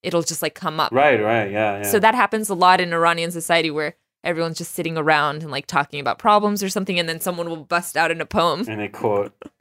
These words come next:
Speaker 1: <laughs>
Speaker 2: Yeah, yeah, yeah. And I think this poem, along with a couple other ones, like, "Agar on Turk Shirazi be dast darad," and "Allah ya ehwa saqi ke ishq asan namud." Like, there's a few lines and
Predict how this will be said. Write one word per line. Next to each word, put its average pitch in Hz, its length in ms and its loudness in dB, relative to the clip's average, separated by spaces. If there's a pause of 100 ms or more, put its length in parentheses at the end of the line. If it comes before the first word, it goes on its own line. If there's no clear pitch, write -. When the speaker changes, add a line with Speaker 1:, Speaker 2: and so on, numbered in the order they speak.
(200)
Speaker 1:
<laughs> 349 360 -6 (200)
Speaker 2:
Yeah, 123 260 4
yeah, 117 60 4
yeah. 113 340 2 (180)
And 165 100 2
I 226 120 4
think 240 260 0
this 196 240 0
poem, 165 400 4
along 147 400 4
with 170 220 0
a - 40 -4
couple 185 360 0
other 131 240 4
ones, 170 260 2
like, 135 300 2 (320)
"Agar 143 280 6
on 139 200 2
Turk 131 300 2
Shirazi 123 840 0
be 117 140 2
dast 113 340 2
darad," 110 420 4 (300)
and 127 200 0
"Allah 135 400 6
ya 135 240 8
ehwa 131 300 4
saqi 123 880 2 (300)
ke 131 140 2
ishq - 220 -4
asan 123 400 2
namud." 123 180 0
Like, 135 240 2 (100)
there's 214 200 6
a 247 100 4
few 202 680 0
lines 156 500 4
and 135 140 -2